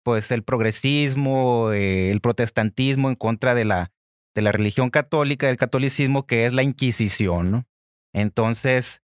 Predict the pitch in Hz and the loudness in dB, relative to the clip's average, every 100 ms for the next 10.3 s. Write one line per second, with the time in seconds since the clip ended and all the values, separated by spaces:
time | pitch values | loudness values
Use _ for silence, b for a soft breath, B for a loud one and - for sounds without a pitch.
0 | _ _ - 131 120 139 127 131 147 151 | _ _ -4 -4 0 2 4 4 2 2
1 | 156 139 117 - 117 110 104 101 92 90 | 2 0 -2 -2 2 2 2 2 2 2
2 | 98 87 - 123 123 123 120 147 185 202 | 0 -2 -2 0 2 0 2 2 2 0
3 | 170 160 143 135 143 143 135 147 - 135 | 0 0 0 0 2 0 -2 -4 -2 0
4 | 135 131 - 143 131 98 - _ - 113 | 0 0 -2 0 2 0 -4 _ -2 -2
5 | 123 147 - 160 180 202 165 135 139 143 | 0 -2 0 -2 0 -2 0 0 0 -2
6 | 143 151 135 143 143 127 117 151 180 196 | 0 0 2 0 0 -2 0 -2 2 0
7 | 208 - _ _ _ _ - 110 107 - | -2 -10 _ _ _ _ 0 2 2 -2
8 | - 120 117 120 117 120 135 135 139 135 | -2 0 2 0 0 0 0 0 0 -2
9 | 123 107 92 120 139 135 139 117 113 131 | -4 -4 -6 -4 -2 0 2 2 2 2
10 | 160 175 - | 2 -2 -6